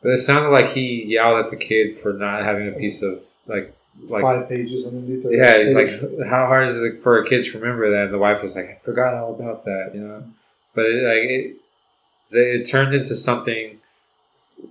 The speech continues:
Speaker 1: much more than a table. It turned into, like, a family, damn near like an heirloom.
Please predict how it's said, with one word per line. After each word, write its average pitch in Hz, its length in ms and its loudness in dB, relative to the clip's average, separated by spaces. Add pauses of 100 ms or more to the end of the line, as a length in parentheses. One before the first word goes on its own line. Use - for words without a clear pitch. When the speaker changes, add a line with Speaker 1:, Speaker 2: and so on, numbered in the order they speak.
(140)
Speaker 1:
much 113 420 -2
more 107 180 -2
than 95 160 -6
a 90 120 -10
table. 101 680 -2
It 107 100 -12
turned 110 220 -6
into, 98 260 -10
like, 95 360 -6 (120)
a 107 140 -4
family, 107 800 0
damn 110 260 -2
near 107 140 -4
like 98 140 -2
an 92 160 -10 (100)
heirloom. 107 460 -4